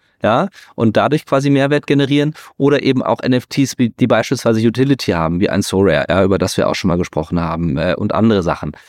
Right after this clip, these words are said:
Das heißt, da wird es auch noch eine vierte und fünfte Welle geben, bin ich mir sicher,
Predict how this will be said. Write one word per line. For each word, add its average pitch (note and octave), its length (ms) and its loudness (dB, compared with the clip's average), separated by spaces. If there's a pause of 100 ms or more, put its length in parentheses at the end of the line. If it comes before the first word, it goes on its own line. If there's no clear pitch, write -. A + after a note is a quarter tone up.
Das - 160 -4
heißt, A#2+ 260 -2 (260)
da A#2+ 120 2
wird D#3 140 4
es E3 100 0
auch C#3+ 140 2
noch C#3+ 80 0
eine C3 100 2
vierte D#3+ 320 0
und B2+ 80 0
fünfte G#3+ 360 0
Welle F2+ 180 0
geben, F2+ 240 -2
bin G#2 100 -4
ich A#2+ 120 -2
mir G#2 100 2
sicher, A2+ 380 -2